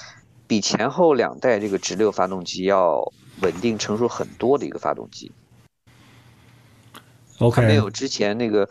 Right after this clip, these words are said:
Speaker 1: 铸铁连杆的那种，那种脆，就是比如说就是，呃，Z three M上面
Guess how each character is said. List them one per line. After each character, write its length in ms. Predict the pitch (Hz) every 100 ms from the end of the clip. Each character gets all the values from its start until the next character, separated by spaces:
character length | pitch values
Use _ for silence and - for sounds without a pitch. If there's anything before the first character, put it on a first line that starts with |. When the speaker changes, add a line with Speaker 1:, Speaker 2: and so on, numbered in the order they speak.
| - - - -
Speaker 1:
铸 160 | - 143
铁 160 | -
连 180 | 73 90
杆 140 | 113
的 80 | 69
那 100 | 101
种， 220 | 101 85 -
那 120 | 117
种 120 | 80
脆， 420 | - - - 160 - _
就 160 | - 113
是 100 | 107
比 140 | 92
如 100 | 101
说 140 | 123
就 120 | 107 113
是， 480 | - 101 98 87 - _ _ _ _ _
呃 220 | 101 90
，Z 140 | 101
three 280 | 113 123 104
M 200 | 110 107
上 200 | 98 90
面 180 | 82 -